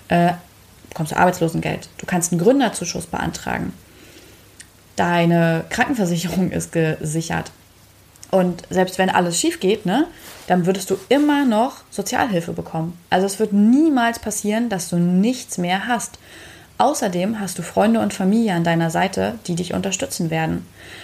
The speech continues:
Also du brauchst wirklich keine Angst haben. Ähm, ich vergleiche das auch immer damit, wenn, wenn mir ein Angestellter sagt, „Dein Job ist so unsicher“, äh,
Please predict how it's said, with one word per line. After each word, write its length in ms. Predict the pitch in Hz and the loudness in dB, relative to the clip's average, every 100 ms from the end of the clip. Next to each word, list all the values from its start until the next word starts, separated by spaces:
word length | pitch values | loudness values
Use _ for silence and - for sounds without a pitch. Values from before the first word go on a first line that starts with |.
| - - - | -20 -6 2
Also 300 | 185 185 185 - | 4 4 2 -2
du 100 | - | -8
brauchst 560 | 170 190 226 262 - - | -2 2 4 2 -4 0
wirklich 400 | 214 214 220 - | 0 0 -8 -10
keine 460 | - 214 247 269 | -2 0 2 0
Angst 280 | - 285 - | -2 -4 -6
haben. 320 | 170 160 180 - - - - - | -6 -4 -6 -8 -18 -20 -10 0
Ähm, 260 | 185 185 | 4 4
ich 160 | 190 - | 2 0
vergleiche 360 | 208 208 247 | 0 2 2
das 160 | 254 - | 0 -4
auch 140 | - | -4
immer 240 | - 208 196 | 0 0 2
damit, 340 | 202 220 214 | 2 2 0
wenn, 360 | 190 190 185 - | 0 0 0 -2
wenn 240 | 185 185 | 0 0
mir 140 | 180 180 | 0 0
ein 100 | 175 | 0
Angestellter 560 | - 226 226 208 202 | 0 0 0 -2 0
sagt, 240 | 185 190 185 | 0 0 2
„Dein 160 | 175 | 0
Job 180 | 170 196 | 0 0
ist 140 | - - | -4 -4
so 80 | |
unsicher“, 560 | - 196 180 170 180 214 - - - - | -2 -2 -2 -2 -2 -4 -8 -20 -20 -6
äh, 380 | - 202 202 208 | 0 4 4 2